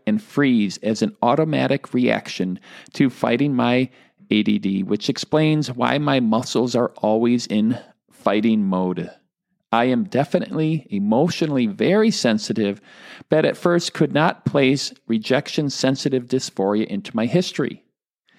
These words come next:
When I started to look at my past through emotions, I started to recognize this. These overwhelming feelings would trigger rage in me.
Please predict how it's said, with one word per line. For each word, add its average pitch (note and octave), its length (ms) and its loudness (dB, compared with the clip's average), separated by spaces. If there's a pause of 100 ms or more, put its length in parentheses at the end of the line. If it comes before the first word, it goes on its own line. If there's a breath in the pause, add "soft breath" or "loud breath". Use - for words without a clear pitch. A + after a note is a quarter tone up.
(200 soft breath)
When C#3+ 140 2
I C3+ 60 4
started G#3+ 360 2
to A3 60 2
look E3 200 2
at - 160 0
my C#3 180 2
past E3 460 0
through C3+ 200 0
emotions, C3 600 0
I B2 120 -2
started F3+ 480 0
to D#3 80 -2
recognize D#3 600 -2
this. - 300 -12 (840 soft breath)
These D3+ 260 0
overwhelming D#3 680 2
feelings B2+ 540 0
would G#2 160 -2
trigger C3+ 400 -2
rage B2+ 460 2
in A#2+ 100 0
me. D2+ 260 -8